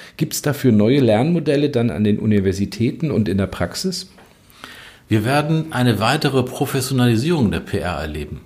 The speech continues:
Speaker 2: Denn um Ergebnisse der künstlichen Intelligenz verstehen und in Handlung umsetzen zu können, bedarf wiederum mehr Intelligenz.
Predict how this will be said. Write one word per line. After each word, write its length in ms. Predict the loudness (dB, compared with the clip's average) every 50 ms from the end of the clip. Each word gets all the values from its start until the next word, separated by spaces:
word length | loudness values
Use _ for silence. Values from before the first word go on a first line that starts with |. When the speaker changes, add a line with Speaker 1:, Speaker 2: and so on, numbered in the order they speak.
| -20 _ _ -20 -20 -20 -20 -20 -20 -20 -20 -20 -8 -2
Speaker 2:
Denn 340 | 0 2 4 4 2 0 0 -2
um 440 | 0 2 4 4 4 2 -2 -8 -16 -20 _ _ _ _ _ _ _ _ _ _ _ _ _ _ _ _ _ _ _ _ _ _
Ergebnisse 640 | -2 -2 2 2 0 0 2 2 2 2 2 0 -2
der 120 | -2 -4
künstlichen 640 | -4 -2 -2 0 0 0 -2 -4 -4 -4 -2 -2 -4
Intelligenz 880 | -4 -4 -2 -2 -2 -2 -2 0 0 0 0 0 -2 -4 -6 -8 -10 -14 -18 -20 _ -20 -20 -20 -20 -20 -20 -20 -20 -20 -20 _ _ _ _ _ _ _ _
verstehen 1000 | -18 -14 -6 -2 0 0 2 0 2 2 2 4 4 2 0 0 -2 -2 -4 -6 -12 -18 -8 -4
und 160 | -2 -2 -2
in 200 | -2 -4 -4 -2
Handlung 420 | 0 0 0 0 2 2 0 0
umsetzen 720 | 0 0 0 0 0 2 0 0 0 -2 -2 -2 -2 -2
zu 140 | -2 -4 -6
können, 380 | -8 -4 -4 -4 -2 -2 -4 -8 -12 -16 -20 -20 -20 -20 -10 -6
bedarf 420 | -4 -2 0 2 2 2 0 2 0
wiederum 400 | 2 2 2 2 2 0 0 0 -2 -2
mehr 380 | 0 2 4 4 4 2 0
Intelligenz. 720 | -2 -2 0 0 0 2 2 2 0 0 -2 -4 -10 -12